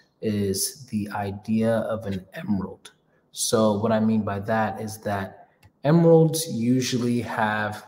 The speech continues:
well, yeah, they're often depicted as kind of like a diamond in a way, and they have several different facets to it. So a lot of people,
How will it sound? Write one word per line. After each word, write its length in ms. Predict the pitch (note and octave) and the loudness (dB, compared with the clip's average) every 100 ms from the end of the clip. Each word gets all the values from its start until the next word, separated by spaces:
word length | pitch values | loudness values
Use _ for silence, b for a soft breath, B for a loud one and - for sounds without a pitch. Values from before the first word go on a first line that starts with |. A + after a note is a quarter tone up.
| - _ - - | -20 _ -20 -8
well, 300 | G#2+ G2+ - _ | -6 -6 -14 _
yeah, 240 | A2+ F#2 - _ | -10 -8 -10 _
they're 260 | A#2+ G#2+ | -4 0
often 680 | B2 B2+ - C3 B2 A#2+ B B B | 0 0 0 -2 -2 -4 B B B
depicted 480 | - - C3 C3 A#2+ | -14 -8 -8 0 0
as 140 | A2 | 0
kind 160 | - E3+ | 0 2
of 60 | C#3+ | 2
like 140 | B2 | 2
a 100 | G2 | -2
diamond 460 | G2 A2 A2+ B2 B2 | -2 0 0 0 -4
in 100 | C3+ | -4
a 60 | C3 | -2
way, 300 | C3 C#3 C#3+ - - _ | 0 0 -4 -10 -20 _
and 120 | A#2 | -4
they 60 | G#2+ | -2
have 440 | G2 A2+ A2+ G#2+ - | -2 0 -2 -2 -8
several 500 | - - A#2 A2+ G2+ | -4 0 0 -2 -4
different 360 | G#2 G#2 F#2+ | -6 -8 -10
facets 500 | G#2+ G2 - - - | -10 -8 -10 -10 -12
to 200 | - F#2 | -14 -14
it. 120 | F#2+ - _ _ _ | -16 -20 _ _ _
So 300 | - - A2+ | -8 0 0
a 240 | G#2 G2 | 0 -2
lot 240 | G#2+ A#2+ D#3+ | 0 4 4
of 160 | D#3+ - | 4 0
people, 760 | E3 D#3 E3+ F3 - - - | -4 -2 -2 -2 -4 -14 -20